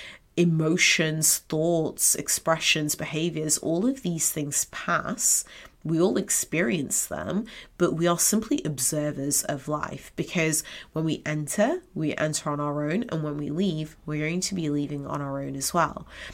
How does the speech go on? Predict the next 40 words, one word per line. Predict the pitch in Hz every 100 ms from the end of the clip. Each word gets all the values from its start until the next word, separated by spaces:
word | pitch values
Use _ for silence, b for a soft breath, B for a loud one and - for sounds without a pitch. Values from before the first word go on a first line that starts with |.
| B B 190
And | 185
so | - 202 190 185 B B B - -
we | 151 185 226 -
are | 254 220
here | - 160 156
to | - -
connect | - - 156 147 139 - - - - B B
with | 170
what | 143 180 285
is | 247 160
meaningful | 151 143 151 147 - 143
for | - 147 131 104
us, | - 156 - B B
what | 151 151 180 -
is | 208 - -
important | 165 156 - 156 - 160
for | - 139 131
us, | - -
what | 160
actually | - - - 156
nurtures | 147 151 - - 180 196
us, | 208 - -
us, | 320 - B B B
and | - 185 170
what | 175 -
actually | - - - 180
gives | 139 156 151 -
us | 240 - B B 151
what | 147 165
it | 165
is | 160 156 -
that | -
we | 147 147
desire, | 147 135 - 139 101 147 143
what | 143 151
it | 147
is | 156 -
that | -
we | 147 143 127
value. | 143 143 - - 143